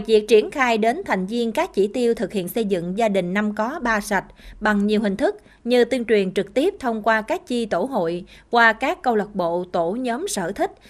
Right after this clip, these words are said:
hay tuyên truyền hàng tháng vào dịp họp tổ, Hội Liên hiệp Phụ nữ xã còn tận dụng các trang mạng xã hội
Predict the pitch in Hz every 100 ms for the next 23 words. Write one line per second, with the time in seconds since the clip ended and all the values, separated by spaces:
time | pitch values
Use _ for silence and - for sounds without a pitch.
0 | - - 254 247 277 254 208 196 202 185
1 | 180 214 330 359 208 185 185 175 - 180
2 | - 175 170 370 - _ _ - - 233
3 | 220 262 269 202 208 196 185 254 - 165
4 | 311 - 202 190 190 185 196 202 175 190
5 | 277 359 277 226 185 208 220 254 214 175
6 | 185